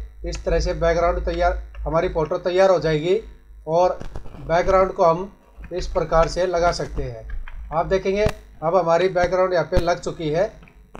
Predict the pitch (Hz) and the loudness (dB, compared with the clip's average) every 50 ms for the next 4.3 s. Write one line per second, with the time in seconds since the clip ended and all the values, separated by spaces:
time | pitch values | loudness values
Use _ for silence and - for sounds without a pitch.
0 | - - - 175 185 202 196 - - 190 196 196 196 208 208 190 175 175 196 226 | -10 -2 2 4 4 4 2 2 2 2 2 4 6 6 6 6 6 4 0 -2
1 | 233 - - - - - - - - - - - - - 165 180 190 190 190 185 | -4 -6 -10 -12 -12 -12 -12 -12 -12 -12 -12 -12 -10 -6 -2 0 0 0 2 0
2 | 208 208 202 202 170 190 190 190 196 190 175 151 180 180 175 190 190 196 190 180 | 0 2 2 0 4 6 8 8 8 8 6 4 2 2 4 6 6 6 6 4
3 | 165 170 180 185 180 - 208 185 156 160 170 185 180 196 190 185 175 180 175 170 | 4 2 0 0 0 0 -2 -2 2 2 2 2 4 2 2 2 2 2 0 0
4 | 170 160 175 175 190 | 0 -2 -2 0 0